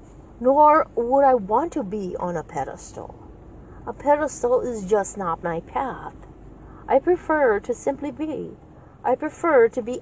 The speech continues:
out of any type of box that constricts me, constricts my thoughts, constrict how I move, what I do, how I create.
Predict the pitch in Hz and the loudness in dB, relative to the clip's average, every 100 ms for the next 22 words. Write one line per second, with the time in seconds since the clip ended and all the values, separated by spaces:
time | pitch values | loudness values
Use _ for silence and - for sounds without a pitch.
0 | - 269 262 - - - - - - - | 4 4 4 0 -20 -20 -14 -8 -8 0
1 | 302 370 262 214 196 208 180 156 151 - | 2 2 2 2 2 0 0 2 2 -2
2 | - - - - - - - 494 - 294 | -10 -16 -18 -20 -20 -20 -6 -4 -2 -6
3 | 262 - 330 359 - 208 165 - - - | -10 -4 -4 -4 -10 -8 -10 -12 -18 -20
4 | - - - - - - - - 208 190 | -20 -20 -20 -20 -20 -20 -20 -12 -10 -10
5 | - 196 - 147 117 - 214 277 285 - | -6 -6 -6 -10 -10 2 6 8 6 0
6 | - 143 - - 185 - - - - - | -10 -12 -14 -8 -8 -8 -20 -20 -20 -20
7 | - - - 214 202 185 196 254 339 359 | -20 -20 -2 0 0 0 2 2 4 2
8 | 359 320 - 208 185 180 180 254 359 381 | 0 -2 -4 -2 -2 -8 -6 -2 0 0
9 | 370 - - - 226 202 190 - - 208 | -2 -6 -18 -6 -4 -2 -4 -8 -6 -6
10 | 196 349 339 - | 0 0 0 -6